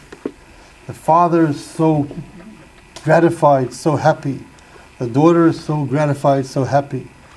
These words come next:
So that's a personal, personal,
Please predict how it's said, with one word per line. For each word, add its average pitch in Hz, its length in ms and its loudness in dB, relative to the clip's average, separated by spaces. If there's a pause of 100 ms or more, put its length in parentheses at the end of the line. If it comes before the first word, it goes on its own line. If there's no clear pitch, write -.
(420)
So 165 340 4
that's 175 200 2
a 190 60 6
personal, 196 920 4 (1120)
personal, 170 680 4